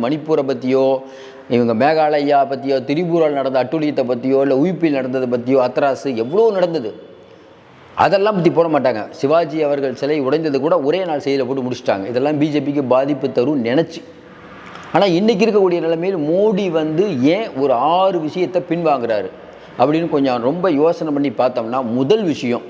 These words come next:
அவர் அடி-, அவர், அவரை வந்து நிலைகுலைய வி-, செய்ய வேண்டிய விஷயம், இந்த ஜாயிண்ட்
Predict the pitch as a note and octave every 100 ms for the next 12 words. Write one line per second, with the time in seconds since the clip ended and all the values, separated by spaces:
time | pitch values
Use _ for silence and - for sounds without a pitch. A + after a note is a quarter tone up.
0 | - - - - - - C#3 C#3+ C3+ A#2
1 | C#3 B2 C3+ C#3+ C3 C#3+ C3+ D#3 F3 C3+
2 | E3+ F#3 F3+ F#3 D#3+ D3 C3+ C3+ C3+ B2+
3 | B2 A#2 A#2 A#2 C#3 D3+ E3+ - - -
4 | - - C3+ B2 G#2+ F3+ B3 A#3+